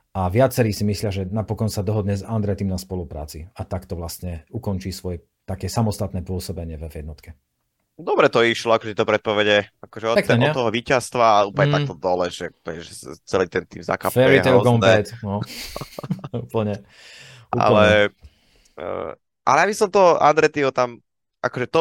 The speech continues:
Speaker 2: to by mi dávalo zmysel, že akože tie, tie peniaze, ktoré má Andretti, je za ním, eh, G M, eh, a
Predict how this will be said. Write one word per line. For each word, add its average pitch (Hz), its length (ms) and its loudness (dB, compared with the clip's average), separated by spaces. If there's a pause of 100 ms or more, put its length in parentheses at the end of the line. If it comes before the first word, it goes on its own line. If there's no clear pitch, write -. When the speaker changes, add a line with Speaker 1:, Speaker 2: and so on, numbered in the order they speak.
Speaker 2:
to - 80 -8
by 175 160 0
mi 139 80 -4
dávalo 123 320 6
zmysel, 104 480 -4
že - 80 -4
akože 98 320 -6
tie, 104 240 4 (320)
tie 107 120 -4
peniaze, 117 360 2
ktoré 113 240 -2
má 92 160 2
Andretti, 107 480 -2
je 98 80 -6
za 104 80 2
ním, 104 240 -4 (480)
eh, 92 320 0
G 113 240 0
M, 107 240 4
eh, 90 720 2 (320)
a 90 40 4